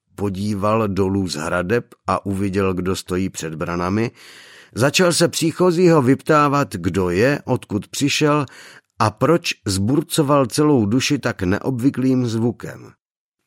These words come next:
Tehdy Diabolus, jako by byl beránek, zahájil svou řeč a pravil: "Pánové ze slavného města duše,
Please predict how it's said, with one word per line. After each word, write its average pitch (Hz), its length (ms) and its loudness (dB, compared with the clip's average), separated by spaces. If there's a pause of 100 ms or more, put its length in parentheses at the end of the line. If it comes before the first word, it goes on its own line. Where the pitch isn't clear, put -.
(1400)
Tehdy 175 520 2
Diabolus, 123 1040 2
jako 80 320 -6
by 76 120 -10
byl 73 200 -10
beránek, 120 680 -6 (360)
zahájil 107 680 -2
svou 90 360 -4
řeč - 520 -10 (160)
a 80 120 -4
pravil: 80 640 -6 (1040)
"Pánové 143 760 2
ze 117 180 -2
slavného 135 680 2
města 123 540 0
duše, 117 600 -2